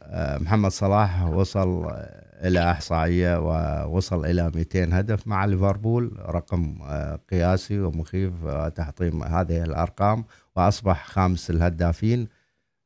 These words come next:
آه، مع ليفربول، آه، مية وخمسين هدف بالبريمير ليج، آه، وخمسين هدف في كل ال-، البطولات. يعني، آه، هذا اللاعب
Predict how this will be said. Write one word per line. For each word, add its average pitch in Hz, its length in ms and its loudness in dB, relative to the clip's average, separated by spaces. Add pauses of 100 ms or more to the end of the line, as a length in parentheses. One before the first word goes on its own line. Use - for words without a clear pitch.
آه، 82 300 0
مع 95 220 4
ليفربول، 92 760 2
آه، 82 520 -16 (580)
مية 120 160 8
وخمسين 107 420 4
هدف 104 200 4
بالبريمير 98 480 4
ليج، 117 440 4 (100)
آه، 90 460 4
وخمسين 92 760 2
هدف 98 340 4
في 104 220 2
كل 98 400 2
ال-، 85 600 0
البطولات. 104 720 2
يعني، 104 460 2
آه، 92 560 2
هذا 113 120 2
اللاعب 110 480 2